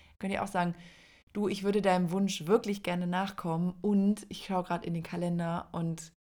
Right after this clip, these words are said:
zurzeit geht's einfach nicht, weil viele andere Kollegen frei haben.“ Und da zu verwenden ist einfach, es ist verbindender. „Ich sehe deinen Wunsch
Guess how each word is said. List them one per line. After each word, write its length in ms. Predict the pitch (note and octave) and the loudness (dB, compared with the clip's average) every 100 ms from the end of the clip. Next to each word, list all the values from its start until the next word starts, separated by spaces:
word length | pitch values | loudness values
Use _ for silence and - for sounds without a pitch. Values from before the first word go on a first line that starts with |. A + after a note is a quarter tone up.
| _ - | _ -8
zurzeit 400 | F3+ - D3+ D3+ | -8 -6 -6 -4
geht's 240 | D3+ D3 | -6 -6
einfach 420 | - E3+ - - - | -10 -12 -12 -14 -12
nicht, 400 | E3+ - - D3+ | -12 -12 -12 -8
weil 320 | D3+ D3+ D#3 - - _ | -6 -6 -10 -16 -20 _
viele 220 | - F3+ - | -2 2 2
andere 240 | D#3 D3+ | 0 -6
Kollegen 520 | - D#3+ D3 C#3+ E3 - | -8 -8 -6 -8 -10 -14
frei 280 | - - F3+ | -16 -12 -10
haben.“ 340 | E3 - - _ _ _ _ _ _ _ - _ _ _ | -10 -12 -16 _ _ _ _ _ _ _ -20 _ _ _
Und 520 | B3 B3+ B3+ C#4 - G3 | 2 4 4 2 0 -2
da 160 | F#3+ | -2
zu 140 | - F#3+ | -2 -6
verwenden 600 | F#3 E3 E3 E3 E3+ G3+ | -4 -2 -2 -2 -2 -2
ist 240 | - - | -4 -6
einfach, 580 | - F3+ F3+ F#3+ F#3 - _ - - _ _ - | -2 -2 0 0 0 -4 _ -20 -20 _ _ -8
es 160 | G#3 | -6
ist 140 | G#3 - | -4 2
verbindender. 880 | B3+ - A3+ A#3 - D#3 D#3 - - _ _ _ _ _ | 2 4 2 2 0 -4 -4 -10 -14 _ _ _ _ _
„Ich 140 | - - | -10 0
sehe 200 | G#3+ G3+ | 4 4
deinen 320 | F3+ E3 E3 | 4 0 0
Wunsch 320 | G3+ A3+ G#3 | 0 0 -2